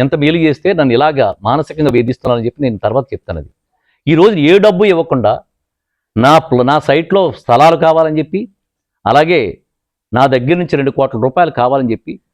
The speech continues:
నన్ను మానసికంగా వేధిస్తూ శారీరకంగా వేధిస్తున్నారు. వాళ్ళు ఏవో చెప్తాను, చెప్పనివ్వండి, నాకు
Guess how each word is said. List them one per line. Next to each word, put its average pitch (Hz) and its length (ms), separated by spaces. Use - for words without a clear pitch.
నన్ను 110 260
మానసికంగా 165 580
వేధిస్తూ 127 340
శారీరకంగా 123 580
వేధిస్తున్నారు. 82 520
వాళ్ళు 165 200
ఏవో 190 200
చెప్తాను, 156 400
చెప్పనివ్వండి, 196 600
నాకు 143 220